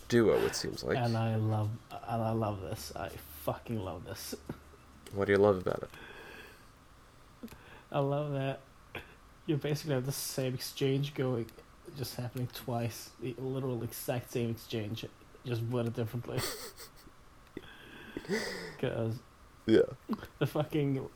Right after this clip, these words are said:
Speaker 2: the guy on the left, who is the son of the leader,
Speaker 1: Yeah.
Speaker 2: you know, he, he gives us the clunkiest exposition I've ever seen.
Speaker 1: <laughs> I know.
Speaker 2: "What should we do? You're the leader of the trolls."
Speaker 1: <laughs>
Speaker 2: And he tells him his plan.
Speaker 1: Yeah.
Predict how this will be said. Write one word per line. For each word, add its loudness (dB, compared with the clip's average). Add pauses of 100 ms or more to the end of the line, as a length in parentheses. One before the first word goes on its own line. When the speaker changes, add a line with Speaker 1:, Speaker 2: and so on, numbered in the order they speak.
(220)
Speaker 2:
the -2
guy 2
on 2
the 2
left, 0
who 2
is 0
the -10
son 0
of 2 (300)
the 2 (200)
leader, 0
Speaker 1:
Yeah. 8 (1000)
Speaker 2:
you -4
know, 2
he, 2
he 0 (180)
gives 0
us 0
the 0
clunkiest -2
exposition -2
I've 4
ever -4
seen. 12 (440)
Speaker 1:
<laughs> -2
I 6
know. 8 (220)
Speaker 2:
"What 4
should 0
we 2
do? 2
You're 6
the 6
leader 6
of 4
the 12
trolls." 12 (340)
Speaker 1:
<laughs> -12 (760)
Speaker 2:
And 6
he 8
tells 8
him 8
his 4
plan. 2
Speaker 1:
Yeah. 10